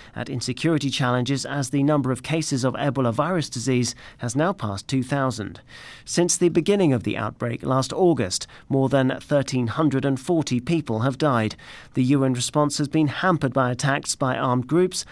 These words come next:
protests and demonstrations, including one in April that killed a W H O medic,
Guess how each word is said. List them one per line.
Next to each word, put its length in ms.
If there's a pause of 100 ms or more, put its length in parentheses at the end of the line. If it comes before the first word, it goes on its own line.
(140)
protests 640
and 240
demonstrations, 920 (280)
including 560
one 220
in 240
April 460
that 180
killed 280
a 140
W 320
H 220
O 80
medic, 420